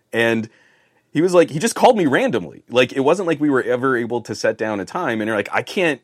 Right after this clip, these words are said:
record." I'm, I'm on a, what, like, on the time I was, like, on a Windows mobile phone. You're like, "Oh, oh no!"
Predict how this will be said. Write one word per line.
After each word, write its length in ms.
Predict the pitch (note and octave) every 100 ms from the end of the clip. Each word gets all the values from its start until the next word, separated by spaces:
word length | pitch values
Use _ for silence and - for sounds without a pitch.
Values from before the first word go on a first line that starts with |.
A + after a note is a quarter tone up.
| _
record." 720 | C3 - - F3 F3+ D3 A2 _ _ -
I'm, 160 | D3 -
I'm 120 | C3+
on 120 | D#3+
a, 140 | D3+ B2+ -
what, 420 | - A#2+ E3 C#3+ C#3 -
like, 200 | C#3 C3+
on 120 | D3+
the 80 | D#3
time 160 | E3
I 20 | D3+
was, 80 |
like, 120 | C3 B2+
on 60 |
a 60 | A#2+
Windows 460 | A2+ C3 B2 A#2+
mobile 400 | A2 A2 B2 G#2
phone. 280 | G2 F2 E2
You're 100 | F2+
like, 120 | C3 -
"Oh, 280 | F#3+ F#3+ E3
oh 120 | F3+
no!" 480 | C4 E4 D4+ G3